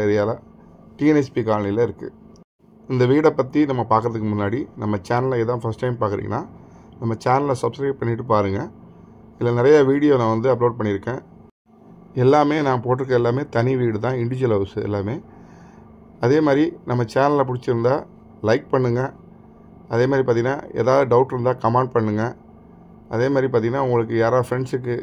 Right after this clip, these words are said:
இந்த வீடியோ தேவைப்படுச்சு, இந்த மாதிரி ப்ராப்பர்ட்டி தேவைப்படுச்சுன்னா அவங்களுக்கு அதை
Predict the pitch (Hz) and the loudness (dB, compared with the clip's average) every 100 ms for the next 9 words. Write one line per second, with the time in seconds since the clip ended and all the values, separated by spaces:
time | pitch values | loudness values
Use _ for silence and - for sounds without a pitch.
0 | - 120 107 120 120 113 113 113 110 104 | -6 -2 0 0 0 0 0 0 -2 -4
1 | 110 107 107 110 113 113 - 117 117 117 | -4 -2 -2 -2 -2 -4 -2 0 0 -2
2 | 104 117 110 113 101 110 151 131 113 110 | -4 -4 -4 -6 -12 -10 -8 -6 -6 -6
3 | - - - - - - 110 | -10 -14 -20 -20 -20 -10 -4